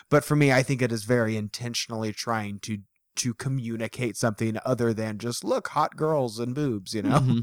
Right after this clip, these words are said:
Speaker 2: Well, I mean, it's very intentional, I feel like, 'cause it comes at a point in the film, you know, pretty late.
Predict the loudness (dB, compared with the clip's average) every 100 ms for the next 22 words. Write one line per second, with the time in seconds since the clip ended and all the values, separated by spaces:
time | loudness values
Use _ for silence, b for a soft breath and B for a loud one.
0 | B B 0 2 4 4 4 4 6 4
1 | 4 2 4 4 6 4 6 4 4 2
2 | 4 4 6 6 6 2 -2 2 2 2
3 | -2 -12 _ 2 2 4 4 6 4 4
4 | 2 2 2 2 -2 2 4 4 4 2
5 | 2 4 4 2 2 2 2